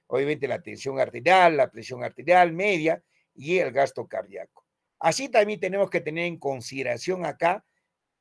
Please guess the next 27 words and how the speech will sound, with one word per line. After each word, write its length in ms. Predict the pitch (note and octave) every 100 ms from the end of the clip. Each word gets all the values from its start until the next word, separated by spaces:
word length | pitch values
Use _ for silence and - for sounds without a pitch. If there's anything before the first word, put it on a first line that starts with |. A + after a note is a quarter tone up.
| _ _ B2
¿no? 320 | F3 A3+ - _
El, 560 | D3+ D3 C#3+ C3+ B2+ -
en 160 | C#3+
caso 280 | D3+ B3 A3
de 120 | E3
hiponatremia 720 | D3 C#3 C#3 C3+ B2+ F#3+ E3 D3
menos 340 | A#3+ B3 D#3
de 100 | C3+
ciento 320 | A#2 G3+ E3
veinticinco 640 | C#3+ A#2 C3+ D3+ - E3
mili-, 320 | B2 A#2 A#2+ - _ _
mini 240 | C#3 C3+
equivalentes 440 | B2 C#3 D#3+ E3
por 160 | D#3+ G#3+
litro, 380 | F3+ C#3+ G3+ - _ _ _
debe 280 | B2 G3+ G3+
iniciarse 520 | F3 D3+ F3 D#3+ E3+
una 220 | F3 F3
restitución 760 | C#3 C3+ A#2+ C3+ A#2 B2+ G#3+ G3
de 100 | F#3+
agua 200 | E3+ E3+
libre 400 | F#3 F3+ D3+ F3+ _ _ _
con 240 | F#3+ G3+ F3+
volúmenes 460 | D#3+ D#3+ D#3+ D#3
de 60 | C3+
aproximadamente 720 | B2+ B2 A2+ C3 C#3+ D3 C3+
mil, 340 | C3 E3+ F3+